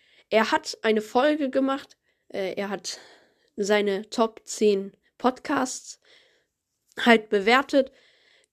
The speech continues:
die er mag, er vom zehnten bis zum ersten Platz. Und ich würd sagen, ich hab mir, äh, alle Fakten rausgeschrieben und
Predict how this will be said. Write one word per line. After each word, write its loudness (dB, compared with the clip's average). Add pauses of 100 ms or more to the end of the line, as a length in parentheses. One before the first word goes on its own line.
(160)
die 0
er 2
mag, 0
er -4
vom -4
zehnten -2
bis -4
zum -4
ersten -6
Platz. -4
Und -2
ich -4
würd -8
sagen, -2 (200)
ich -6
hab -2 (180)
mir, 2
äh, -4
alle 4
Fakten -4
rausgeschrieben 0 (640)
und 4